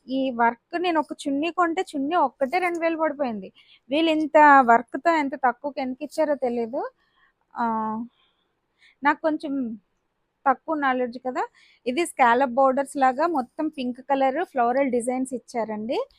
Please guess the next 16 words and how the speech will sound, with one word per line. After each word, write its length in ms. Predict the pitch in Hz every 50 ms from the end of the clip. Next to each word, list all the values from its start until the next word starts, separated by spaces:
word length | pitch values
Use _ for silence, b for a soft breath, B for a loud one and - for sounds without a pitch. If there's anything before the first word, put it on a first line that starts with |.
| b b b b b b _ _ _ _ _ _ _ _ _ - _ _ _ _ _ _ _ _ _ _ _ -
చున్నీ 580 | - _ _ _ _ - 285 262 254 254 254 240 -
చూపిస్తున్నాను 580 | 214 - - 226 - - - - 196 185 180 190
నేను, 320 | 185 190 196 220 277 427 539 _ _ _ _ _ _ _ _ _ _ _ _ - - 269
చాలా 180 | 233 220 226
బాగుంది 460 | 220 202 208 208 202 202 208 208 208 190
ఇది. 300 | 185 240 294 415 523 508 _ _ _ _ _ _ -
ఇలా 220 | 226 233 233 220 208
వచ్చింది 400 | 208 - - - 240 214 202 196
వర్క్ 280 | 202 190 _ _ -
అంతా. 380 | 208 202 196 214 - 294 403 554 _ _ _ _ _ _ _ _ _ _ _ _ _ _ _ _ _ _ _ _ _ _ _ _ _ _ _ _ _ _ _ _ _ _ _ _ _ _ _ _ _ _ _ _ _ _ _ _ _ _ _ _ -
ఇది 120 | 226 247
రెండు 240 | 240 233 233 226 226
వేల 200 | 226 220 220 220
రెండు 200 | 214 214 202 202
వందలు 260 | 196 196 202 233 247
పడుతుందండి. 800 | 240 233 220 208 - - 226 214 202 202 196 202 220 277 403